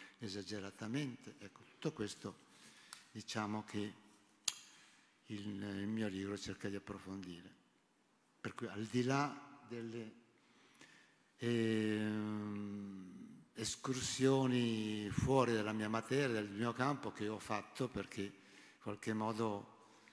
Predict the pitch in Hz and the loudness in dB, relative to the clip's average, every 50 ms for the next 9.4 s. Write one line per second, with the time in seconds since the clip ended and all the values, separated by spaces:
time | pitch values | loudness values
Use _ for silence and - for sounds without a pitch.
0 | - _ _ _ - - - - - 110 117 120 - - 123 123 127 127 - 110 | -20 _ _ _ -14 -10 -10 -8 -4 -4 -4 -4 -4 -2 0 0 0 -2 -2 -4
1 | 110 107 - - 123 120 113 110 104 101 95 92 95 101 104 110 - 117 113 113 | -4 -4 -2 0 2 4 4 4 2 0 -2 -4 -6 -6 -8 -4 0 0 0 0
2 | 110 120 120 117 117 127 156 156 151 143 117 107 104 101 - 101 104 107 107 107 | 2 0 0 0 2 4 4 6 6 4 4 2 0 0 0 0 0 0 -2 -2
3 | 104 - 110 104 101 101 104 107 107 101 95 92 90 92 - 92 87 - - - | -2 -4 -4 -4 -4 -6 -4 -4 -4 -4 -4 -6 -8 -10 -12 -12 -14 -14 -16 -20
4 | - _ _ - - - 107 107 107 101 95 92 98 98 - 95 87 - - 101 | -20 _ _ -20 -10 -4 -2 0 0 0 -2 -4 -8 -8 -8 -8 -8 -6 -6 -2
5 | 95 107 110 107 107 - 98 92 - - 101 95 - - 90 95 98 92 - - | 0 0 0 0 -2 -6 -8 -8 -8 -8 -8 -8 -8 -8 -8 -6 -8 -8 -4 -4
6 | 107 101 92 98 92 - - 95 92 - - - - - - - - - - - | -4 -4 -4 -6 -8 -8 -8 -8 -10 -14 -14 -20 -20 -20 -20 -20 -20 -18 -10 -6
7 | 104 104 107 104 110 - 127 120 - - - 143 139 123 110 101 98 95 90 - | -6 -4 -4 -6 -6 -6 -6 -6 -6 -4 -2 0 0 2 0 0 -2 -4 -6 -8
8 | - 107 98 95 - - 101 101 104 - - 127 120 110 104 104 - - - - | -6 -6 -8 -8 -6 -8 -6 -6 -6 -4 -2 0 0 0 -2 -4 -8 -16 -20 -20
9 | - - - - - _ - 113 | -20 -20 -20 -20 -20 _ -12 -12